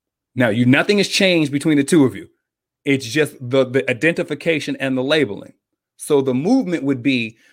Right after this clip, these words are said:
we're just gonna throw all that out. We're gonna eliminate the premise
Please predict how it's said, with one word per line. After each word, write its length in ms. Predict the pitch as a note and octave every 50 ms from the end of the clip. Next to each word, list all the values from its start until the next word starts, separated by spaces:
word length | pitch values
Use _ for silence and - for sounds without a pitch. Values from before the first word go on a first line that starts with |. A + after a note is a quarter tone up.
| _ _
we're 120 | B2 C#3 E3
just 240 | F3 A3 G3+ - -
gonna 180 | F#3+ D#3+ D3+
throw 480 | - - C3 C#3 C#3+ C3+ C3 B2+ - _ _ -
all 340 | C#3 D3 D#3+ E3+ E3+ E3 D#3
that 240 | D3 C#3+ C#3 C3 C#3+
out. 300 | D#3 C3 F#2+ E2 - _ _ _ _ _ _ _ _ _ _ _ _ _ _ _ _ _ _ _ _ _ -
We're 140 | B2+ C3+
gonna 200 | C3+ D3 C#3 B2+
eliminate 640 | C3 B2+ B2 C#3 D#3+ F3 F#3+ F#3+ F3+ E3+ E3+ E3+ -
the 80 | - B2+
premise 720 | - - - G3 G3 D3+ G#2+ F#2 G2+ G2+ - - -